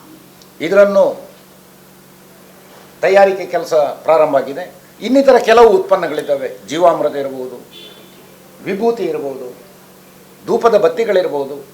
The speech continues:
ಇದರನ್ನೆಲ್ಲ ಪ್ರ-, ಆ, ತಯಾರಿಕೆ ಮತ್ತು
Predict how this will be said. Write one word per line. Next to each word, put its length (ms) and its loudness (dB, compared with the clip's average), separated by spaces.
ಇದರನ್ನೆಲ್ಲ 540 2
ಪ್ರ-, 220 -2
ಆ, 200 4
ತಯಾರಿಕೆ 720 2
ಮತ್ತು 680 -8